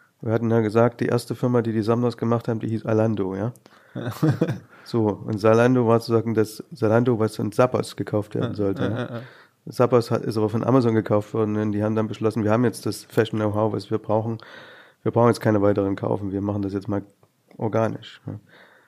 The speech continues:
Speaker 1: Ja, und seitdem sind sie Konkurrenten.
Speaker 2: Ja. Und
Speaker 1: Ja.
Speaker 2: Prognose?
Speaker 1: Ja, was heißt, was heißt Prognose? Also ich glaube, ähm, also Mode ist doch etwas, das lässt sich besser auf dafür spezialisierten Portalen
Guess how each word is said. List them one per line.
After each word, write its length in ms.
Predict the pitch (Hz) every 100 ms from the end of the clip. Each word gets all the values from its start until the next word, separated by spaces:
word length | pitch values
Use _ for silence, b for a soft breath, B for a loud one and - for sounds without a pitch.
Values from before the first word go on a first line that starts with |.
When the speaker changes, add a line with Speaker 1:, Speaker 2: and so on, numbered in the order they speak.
| b _ _ b b b _ _ -
Speaker 1:
Ja, 140 | -
und 180 | - 107
seitdem 320 | 107 98 110
sind 140 | 107 113
sie 100 | 120
Konkurrenten. 540 | 123 127 107 92 - _ _ _ _
Speaker 2:
Ja. 200 | 131 117 - _ _ _ _ _ _ _ _ _ _ _ _ _ _ _ -
Und 140 | 123 -
Speaker 1:
Ja. 60 |
Speaker 2:
Prognose? 520 | 113 120 131 147 165 139 - 247
Speaker 1:
Ja, 140 | 101 -
was 260 | 110 104
heißt, 140 | 131 -
was 180 | - 120
heißt 160 | -
Prognose? 220 | 113 143
Also 120 | 120 -
ich 60 |
glaube, 480 | - 123 151 170 160 B B B B _ _ -
ähm, 240 | 117 117
also 240 | 117 117 - - -
Mode 300 | 139 143 165
ist 240 | 135 - 147
doch 120 | 147
etwas, 320 | - 143 143
das 180 | 127 127
lässt 240 | 127 -
sich 320 | 123 113 - - _ _ _
besser 460 | 113 - 135 - 117
auf 220 | 120 -
dafür 300 | 117 - 120
spezialisierten 680 | - 113 113 107 113 113 110
Portalen 640 | 107 - 110 131 147